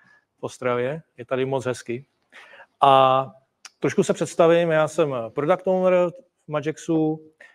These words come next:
mám malinko přesah, eh, do backendu, protože jsem začínal jako backendový vývojář, pak jsem dělal chvíli analýzu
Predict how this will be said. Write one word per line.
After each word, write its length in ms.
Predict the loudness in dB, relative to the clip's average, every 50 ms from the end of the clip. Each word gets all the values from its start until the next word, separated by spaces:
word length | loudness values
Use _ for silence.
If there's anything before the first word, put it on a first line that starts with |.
| _ _ _ _ -2
mám 260 | -2 -2 -2 -4 -8 -8 -4
malinko 340 | -2 -2 -2 -2 -4 -6 -8
přesah, 560 | -8 -10 -12 -12 -12 -14 -14 -16 -18 -14 -14
eh, 40 | -12 -12 -12 -14 -14
do 140 | -12 -6 -2
backendu, 480 | -2 0 2 2 2 2 4 4 4 4
protože 280 | 2 -2 -6 -6 -8
jsem 140 | -8 -6 -4
začínal 280 | -4 -4 -4 -6 -10 -12
jako 140 | -12 -12 -12
backendový 400 | -10 -4 0 2 4 4 6 6
vývojář, 600 | 4 4 4 4 4 4 4 2 0 -4 -12 _ _ _ _ _ -20 -20 -20 _ _ _ _ _ _ _ _ _ _ _ _ _
pak 140 | -2 0 2
jsem 160 | 2 2 4
dělal 180 | 6 6 4 4
chvíli 260 | 2 0 -4 -6 -4
analýzu 840 | -2 2 2 4 4 2 2 2 2 2 4 4 2 2 0 -4 -10